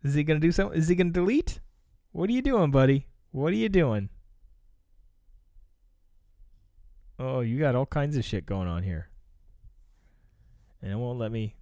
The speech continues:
there we go, is, uh, pulling up shit about the graphics control panel. This isn't good. You're gonna, <laughs> I don't know what you're doing, dude. I don't know what you're doing.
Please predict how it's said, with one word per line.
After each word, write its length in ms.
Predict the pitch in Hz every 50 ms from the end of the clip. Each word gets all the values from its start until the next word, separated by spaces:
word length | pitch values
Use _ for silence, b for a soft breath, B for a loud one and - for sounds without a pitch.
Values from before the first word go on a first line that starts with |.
| - -
there 180 | - 120 123 110
we 80 | 95
go, 260 | 82 85 76 73 98 - - - _ -
is, 320 | - 90 90 90 92 98 98
uh, 220 | 95 90 90 90
pulling 300 | - - 139 139 143 143
up 100 | 139 117
shit 220 | - - - 151 147
about 160 | 143 151 139
the 80 | - 123
graphics 440 | 127 139 160 170 - 120 - - - - _ _ _ _ _ - - -
control 320 | 113 - - 113 101 95
panel. 360 | - 110 104 92 85 80 85 92
This 200 | 120 160 185 220
isn't 300 | 240 208 143 110 95 87
good. 280 | 92 90 87 92 110 - - - - - - _ - _ _ _ _ _ _ - 160
You're 160 | 120 123 135
gonna, 380 | 139 147 147 135 127 120 123 - _ _ - _ _
<laughs> 240 | _ _ _ _ -
I 80 | - - - - - _ _ _ _ _ - - - - - - - - _ _ b b b b b b b b - 147
don't 80 | 156
know 80 | 165 170
what 160 | 175 175 -
you're 80 | 165 156
doing, 260 | 170 175 185 185 180
dude. 320 | 170 175 180 180 180 175 - - - _ _ - - - - - _ _ _ -
I 160 | - 139 151
don't 100 | 156 175
know 60 | 180 180
what 200 | 180 185 170 -
you're 80 | 190
doing. 380 | 175 190 190 190 196 185 180